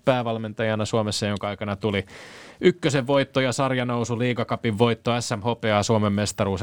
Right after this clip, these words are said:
S M pronssia, Suomen cupin voitto, kaiken päälle vielä vuoden jalkapallovalmentajan pysti Captain's Ballissa. Ää, pelaajauralla keskikenttäpelaajana kokemusta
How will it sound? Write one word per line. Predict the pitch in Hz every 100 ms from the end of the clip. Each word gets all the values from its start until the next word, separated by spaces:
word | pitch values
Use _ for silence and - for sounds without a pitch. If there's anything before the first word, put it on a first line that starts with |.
| 110
S | -
M | 92
pronssia, | 101 101 95 107 92
Suomen | 107 98
cupin | 92 98 101 90
voitto, | 92 87 -
kaiken | - 95 90
päälle | 85 98 92 82
vielä | 92 90 - - 101
vuoden | 101 95 95
jalkapallovalmentajan | 95 - 92 92 92 90 85 95 85
pysti | 107 - 98
Captain's | 101 - 92 -
Ballissa. | - 90 90 - - - - - - - - - -
Ää, | 104 104 104 - _ _
pelaajauralla | 156 156 139 120 117 113 120 127 117 107 110 - - -
keskikenttäpelaajana | 117 - 107 95 101 101 98 95
kokemusta | 107 98 92 - 98